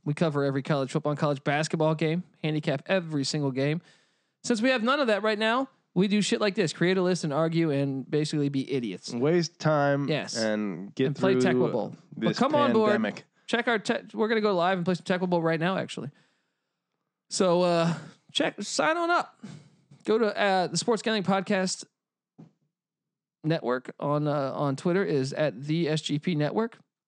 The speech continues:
Speaker 1: Go on there. We, we broadcast the games live. Also, I am at the Colby D on Twitter. You can follow me. I, I will retweet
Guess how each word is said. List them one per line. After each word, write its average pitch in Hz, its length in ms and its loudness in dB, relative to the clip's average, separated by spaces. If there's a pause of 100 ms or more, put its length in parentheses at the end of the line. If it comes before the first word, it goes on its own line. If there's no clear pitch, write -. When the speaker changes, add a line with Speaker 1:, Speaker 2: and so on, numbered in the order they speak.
(220)
Speaker 1:
Go 151 140 2
on 156 140 0
there. 165 160 2
We, 175 180 0
we 139 220 0
broadcast 143 520 -2
the - 40 -10
games 139 180 -4
live. 143 220 0
Also, 147 320 0
I 143 160 2
am 147 100 -2
at 127 160 -2
the 139 120 -2
Colby 156 300 0
D 156 140 2
on 151 100 0
Twitter. 147 220 -2
You 135 120 -2
can 135 100 -4
follow 147 260 0
me. 151 160 0
I, 127 340 0
I 143 120 0
will 151 160 0
retweet 151 540 -2